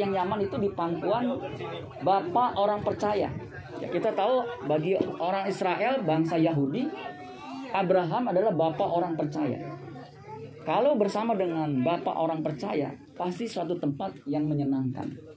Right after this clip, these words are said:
Nah, saya berharap saudara sekalian, kita semua berakhir atau berujung tinggal di kekekalan hidup kekal bersama dengan Bapa di sorga. Ya. Nah, untuk itu saudara sekalian, mari kita pastikan.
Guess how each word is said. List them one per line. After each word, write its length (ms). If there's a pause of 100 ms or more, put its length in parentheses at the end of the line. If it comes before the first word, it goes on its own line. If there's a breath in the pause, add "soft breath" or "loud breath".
(400)
Nah, 160
saya 160
berharap 400
saudara 320
sekalian, 480 (800)
kita 160
semua 560 (840)
berakhir 640 (160)
atau 240
berujung 800 (320)
tinggal 720
di 160
kekekalan 640
hidup 240 (320)
kekal 320
bersama 320
dengan 320
Bapa 240
di 80
sorga. 400 (680)
Ya. 120 (960)
Nah, 160
untuk 240
itu 160
saudara 240
sekalian, 400
mari 160
kita 240
pastikan. 480